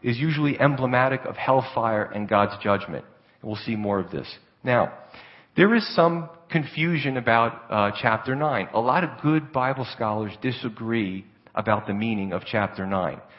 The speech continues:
So I'm gonna try to even give you some different points of view, and, you know, you could take with it what you like, but again, we always wanna get our opinions formulated based on the totality of Scripture. Okay, the preterist, again. We'll look at this situation of these horsemen with the different colored,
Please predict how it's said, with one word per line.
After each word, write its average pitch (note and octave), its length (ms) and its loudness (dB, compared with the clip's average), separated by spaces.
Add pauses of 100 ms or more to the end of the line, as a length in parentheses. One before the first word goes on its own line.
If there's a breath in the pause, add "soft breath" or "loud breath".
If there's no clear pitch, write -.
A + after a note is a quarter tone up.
(100)
So - 140 2
I'm D#3 80 2
gonna F3 160 2
try D3+ 220 6
to D3 140 2
even D#3 200 -2
give C#3+ 180 0
you C#3 80 -4
some A#2+ 200 -6
different C3 340 -2
points A#2+ 300 -4
of G2+ 100 -8
view, B2+ 320 0
and, G#2 160 -2 (360 loud breath)
you A#2 100 -6
know, A2+ 220 0
you C3 120 -4
could - 180 -12
take C3 260 -2
with B2 120 -2
it B2+ 280 -4
what A#2 200 -4
you A2 80 -4
like, A#2 340 2
but A2+ 120 0
again, A2 340 0
we A2 120 0
always A#2+ 260 2
wanna A#2 320 0 (400 loud breath)
get B2 160 2
our A#2+ 140 6
opinions A#2 460 -2 (140)
formulated A2 560 -2
based A#2 280 -2
on A2 140 0
the G#2+ 80 -2
totality A#2 680 -2
of F#2 80 -8
Scripture. - 480 -8 (600 soft breath)
Okay, A2 220 -4 (100)
the A#2 60 -4
preterist, C#3 600 4
again. A2 380 0 (1200 soft breath)
We'll C3+ 220 4
look F#3+ 160 4
at F3 120 -2
this E3 200 0
situation D3 640 2
of G#2 100 -2
these G#2+ 140 -4
horsemen A2+ 540 -2
with G2 120 -6
the G2 60 -10
different A#2+ 340 -4
colored, A2 360 -4